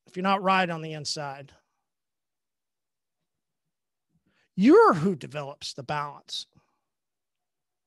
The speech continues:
You're who's gonna take the time to figure out what it is that you're really wanting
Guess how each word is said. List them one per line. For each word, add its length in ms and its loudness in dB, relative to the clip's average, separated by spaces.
You're 260 4
who's 220 2
gonna 200 -4
take 280 -2
the 80 -12
time 520 0
to 300 -6
figure 340 -2
out 260 0
what 200 2
it 100 0
is 200 2
that 180 -6
you're 140 -2
really 480 0
wanting 560 -2